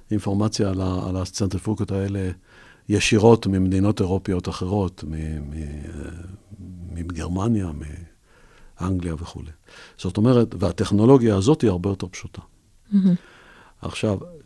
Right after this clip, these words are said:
Speaker 1: לכן ה-N P T לא מנע את יכולת ההעשרה, אמר, "זה צריך להיות לצרכי שלום,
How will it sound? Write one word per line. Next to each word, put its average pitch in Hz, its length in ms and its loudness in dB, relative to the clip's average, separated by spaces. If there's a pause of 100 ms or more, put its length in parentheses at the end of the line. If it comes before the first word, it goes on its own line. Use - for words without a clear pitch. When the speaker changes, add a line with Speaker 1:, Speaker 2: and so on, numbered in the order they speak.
Speaker 1:
לכן 156 520 4
ה-N 127 380 4
P 131 40 6 (180)
T - 40 2 (180)
לא 127 180 10
מנע 127 420 10
את 110 120 2
יכולת 101 400 0
ההעשרה, 87 560 -4 (560)
אמר, 190 200 4
"זה 120 120 2
צריך 175 220 -2
להיות 160 260 4
לצרכי 143 640 2
שלום, 107 500 2